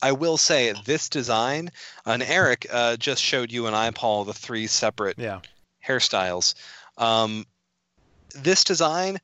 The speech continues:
Speaker 1: much more in line with a face I can imagine Henry, Henry
Speaker 2: Henry
Speaker 1: Rollins'
Speaker 2: Rollins.
Speaker 1: voice coming out of.
Speaker 2: It's, it's interesting. He
Speaker 1: Yeah.
Speaker 2: actually looks older and gruffer now that he's clean shaven than he does in certainly that second picture of him with the,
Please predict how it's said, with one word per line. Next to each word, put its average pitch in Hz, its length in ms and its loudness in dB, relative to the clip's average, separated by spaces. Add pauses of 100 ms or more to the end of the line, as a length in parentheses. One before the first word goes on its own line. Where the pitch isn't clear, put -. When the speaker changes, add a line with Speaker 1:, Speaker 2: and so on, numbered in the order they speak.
(500)
Speaker 1:
much 233 460 -2
more 151 220 2
in 123 140 0
line 110 300 0
with 107 100 -8
a 104 80 -6
face 107 420 -2
I 104 140 -6
can 117 140 -10
imagine 101 400 -6
Henry, 107 280 -10
Henry 117 200 -4
Speaker 2:
Henry - 40 0
Speaker 1:
Rollins' 101 360 4
Speaker 2:
Rollins. 117 160 -2
Speaker 1:
voice 90 180 -2
coming 85 280 -6
out 67 120 -12
of. 71 300 -10 (100)
Speaker 2:
It's, 208 220 6
it's 202 180 2
interesting. 165 480 2
He 127 80 0
Speaker 1:
Yeah. 170 80 4
Speaker 2:
actually 190 400 4
looks 151 320 4
older 143 380 0
and 127 120 -6
gruffer 120 400 0
now 113 200 -2
that 120 80 -2
he's 110 160 -8
clean 123 320 0
shaven 151 600 -2
than 135 180 -6
he 127 80 -4
does 123 360 0
in 120 240 -8
certainly 180 300 0
that 127 180 0
second 147 400 -2
picture 98 380 -10
of 98 160 -10
him 117 180 -10
with 101 240 -14
the, 98 260 -6